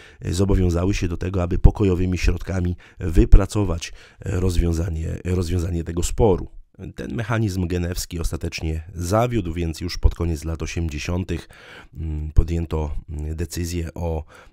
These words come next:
włączeniu tutaj, mm, Organizacji Narodów Zjednoczonych w bardziej aktywne, e, w bardziej aktywne działanie, w bardziej aktywne rozstrzygnięcia. Zresztą,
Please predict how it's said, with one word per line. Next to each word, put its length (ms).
włączeniu 1080
tutaj, 400
mm, 200
Organizacji 560
Narodów 360
Zjednoczonych 680
w 140
bardziej 360
aktywne, 420
e, 340
w 60
bardziej 280
aktywne 380
działanie, 420
w 20
bardziej 300
aktywne 420
rozstrzygnięcia. 1080
Zresztą, 600